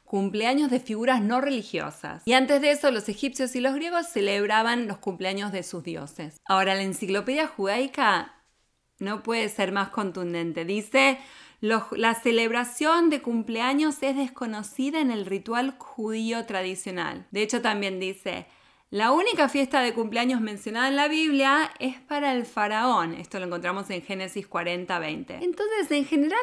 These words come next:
la tradición judía no le da mucha importancia a los cumpleaños. En nuestra tradición, el nacimiento de por sí no es tan importante como la manera en que la persona vive su vida. Cuando nacemos todavía no logramos nada.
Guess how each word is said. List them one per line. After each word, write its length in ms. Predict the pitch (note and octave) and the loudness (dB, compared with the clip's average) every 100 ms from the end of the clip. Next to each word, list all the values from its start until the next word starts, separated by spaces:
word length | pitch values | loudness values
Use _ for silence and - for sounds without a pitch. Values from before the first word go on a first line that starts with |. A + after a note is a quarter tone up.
| A4 | 2
la 80 | B3+ | 2
tradición 420 | G#3+ A3+ D4+ D#4 | 0 0 0 0
judía 300 | C#4 C4 C4 | 2 4 4
no 120 | C4 | 4
le 120 | C#4+ | 2
da 140 | C4+ G#3 | 2 0
mucha 240 | G3+ G3 | -2 -4
importancia 580 | F3 E3+ D#3+ E3+ E3+ E3+ | -4 -4 -4 -4 -4 -6
a 40 | |
los 100 | E3 | -6
cumpleaños. 840 | E3 E3+ D#3+ D#3+ D#3 D#3+ D#3 F3 F3 _ | -6 -8 -8 -8 -6 -6 -8 -10 -16 _
En 140 | A3+ | 0
nuestra 300 | B3 A#3+ A#3+ | 2 0 -4
tradición, 760 | A3+ A3+ A3 A3 - D4+ B3 G3+ | -4 -4 -4 -6 -6 -2 -2 0
el 160 | G3 | -2
nacimiento 760 | G3+ G3 - A#3 D#4 F#4+ - G3+ | -2 -4 -4 0 0 -2 -4 -4
de 140 | F3+ | -4
por 180 | F#3+ F3+ | -6 -10
sí 400 | - F#3+ F3+ F3 - - _ - | -10 -6 -4 -6 -12 -20 _ -2
no 180 | C4 E4+ | 0 0
es 180 | D#4+ | -2
tan 220 | - C#4+ D4 | -2 2 2
importante 1080 | C4+ G#3+ - A3+ B3+ C4+ - C4+ A3+ F#3 _ _ _ | 2 0 -6 -2 -2 -2 -2 -4 -2 -6 _ _ _
como 340 | - G#3 G#3+ A3 | -10 -6 -2 -2
la 180 | G#3+ G#3+ | -2 -2
manera 420 | G#3+ A3 D4+ E4+ | -2 0 2 2
en 100 | C4+ | 2
que 100 | G3+ | 0
la 160 | F#3 | -2
persona 500 | F#3+ F#3+ - A#3+ C4 A3+ | -4 -6 -4 -2 0 0
vive 300 | G#3+ A3+ A#3 | -2 -2 -2
su 220 | - F3+ | -4 -4
vida. 280 | E3+ D#3+ D#3+ | -4 -4 0
Cuando 200 | C4 C4+ | 2 2
nacemos 480 | C#4 D#4+ A4+ F4 | 2 -2 -4 -6
todavía 720 | - A3 A3+ D#4 C4 F3+ D3+ - | -4 -2 2 4 6 4 0 -6
no 240 | E3+ G3 | -6 -2
logramos 400 | A3 G3 G3+ E3+ | -2 0 -2 -2
nada. 400 | F#3+ E3+ D#3+ | -2 -2 -2